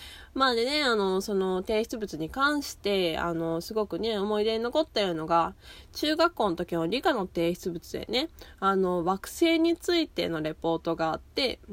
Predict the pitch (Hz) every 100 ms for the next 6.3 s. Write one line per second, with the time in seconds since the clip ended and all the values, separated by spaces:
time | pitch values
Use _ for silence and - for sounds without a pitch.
0 | - - 180 175 175 190 254 254 254 254
1 | 247 240 208 202 202 - 240 220 214 208
2 | 208 202 208 208 202 - 233 294 294 -
3 | 247 208 180 165 165 185 269 - 233 220
4 | 226 220 226 269 233 - - - - 196
5 | 202 240 240 247 247 180 175 233 240 240
6 | 240 240